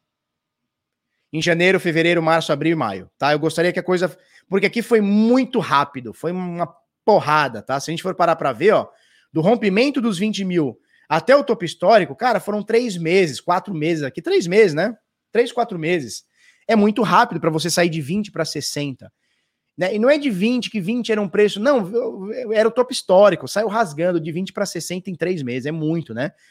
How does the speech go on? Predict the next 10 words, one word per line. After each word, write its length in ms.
Então 220
eu 60
gostaria 500
que 60
a 20
gente 160
fizesse 300
diferente 460
dessa 260
vez. 340